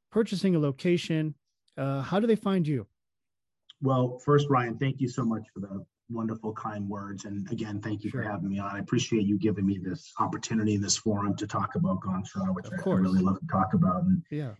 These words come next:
Speaker 2: yeah, so now here's my, uh, shameless plug. So to reach
Speaker 1: <laughs>
Speaker 2: me, you can, um, you can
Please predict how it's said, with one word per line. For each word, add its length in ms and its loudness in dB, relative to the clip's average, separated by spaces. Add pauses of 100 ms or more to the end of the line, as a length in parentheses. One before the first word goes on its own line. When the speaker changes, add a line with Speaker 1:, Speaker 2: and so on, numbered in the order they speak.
Speaker 2:
yeah, 300 8 (120)
so 200 8
now 300 8
here's 320 6
my, 300 10
uh, 200 6 (100)
shameless 360 6
plug. 360 -2 (140)
So 180 -8
to 80 -6
reach 300 6
Speaker 1:
<laughs> 100 -2
Speaker 2:
me, 300 4 (1400)
you 180 -2
can, 420 6
um, 600 -2
you 100 -4
can 220 0